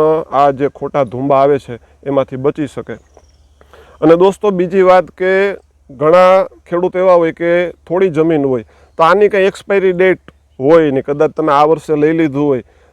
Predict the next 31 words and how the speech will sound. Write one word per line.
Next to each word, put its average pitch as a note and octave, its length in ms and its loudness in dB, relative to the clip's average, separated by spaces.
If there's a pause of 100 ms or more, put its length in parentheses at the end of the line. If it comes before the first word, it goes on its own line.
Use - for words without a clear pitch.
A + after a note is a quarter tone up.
(100)
તો D#3 440 2
બીજે D3 280 -2
વર્ષે, D3+ 300 -2
ત્રીજે C#3+ 280 -6
વર્ષે D3 260 -4
તમે C#3+ 200 -4
ઉપયોગ D3+ 340 -4
કરો, D3+ 320 -4 (200)
કાંઈ D3 160 0
વાંધો C#3+ 320 2
નથી. D3+ 280 -2
અ, - 760 -14 (600)
મોટા C#3+ 300 -2
ખેડૂતો D#3+ 380 -4
હોય D#3 100 0
તો D3+ 120 -6
પચીસ D#3 360 -8
કિલોની D#3 360 -2
બેગ D#3 180 -2
તો D#3+ 500 0 (880)
એક E3+ 200 -4
વર્ષમાં D#3+ 500 0
અથવા D#3 220 -2
તો D3+ 120 -2
આવી D3+ 220 2
એક D#3+ 260 -2
નહીં E3+ 220 -2
પણ D#3 140 -2
બે E3 140 0
ત્રણ E3 200 -2
બેગ D#3+ 200 -2